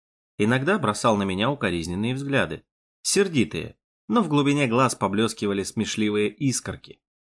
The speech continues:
Я же изо всех сил делал смущённый и пристыженный вид, но внутри был счастлив до неприличия, прокручивая события предыдущей ночи.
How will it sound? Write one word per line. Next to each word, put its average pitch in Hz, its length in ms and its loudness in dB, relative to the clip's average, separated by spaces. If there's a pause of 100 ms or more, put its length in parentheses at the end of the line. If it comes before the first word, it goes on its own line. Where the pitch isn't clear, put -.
Я 143 300 2
же 208 180 2
изо 107 280 0
всех - 260 0
сил 175 320 0
делал 107 320 2
смущённый 160 720 -2
и - 140 -6
пристыженный 101 720 -2
вид, 110 260 -4 (560)
но 147 180 4
внутри 214 340 2
был 208 200 2
счастлив 170 520 0
до 127 100 4
неприличия, 127 880 0 (180)
прокручивая 101 600 2
события 98 440 0
предыдущей 90 680 -4
ночи. 113 420 -4